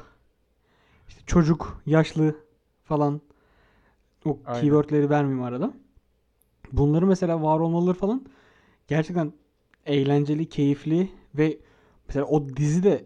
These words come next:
Speaker 1: mesela WandaVision'da da o vardı. Bunda da o var. Yine böyle bir altta felsefesi olan şeyler,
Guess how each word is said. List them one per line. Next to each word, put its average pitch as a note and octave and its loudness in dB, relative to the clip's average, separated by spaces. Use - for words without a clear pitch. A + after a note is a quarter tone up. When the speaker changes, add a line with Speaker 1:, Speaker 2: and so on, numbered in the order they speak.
Speaker 1:
mesela A#2+ -10
WandaVision'da E3 2
da C3 0
o B2 0
vardı. A#2 -4
Bunda D3+ 0
da F#3 2
o C#3+ 2
var. F3+ 0
Yine F#3 4
böyle F#3+ 2
bir A3+ -8
altta C#3 0
felsefesi D#3 -2
olan C#3+ 0
şeyler, G#2 -16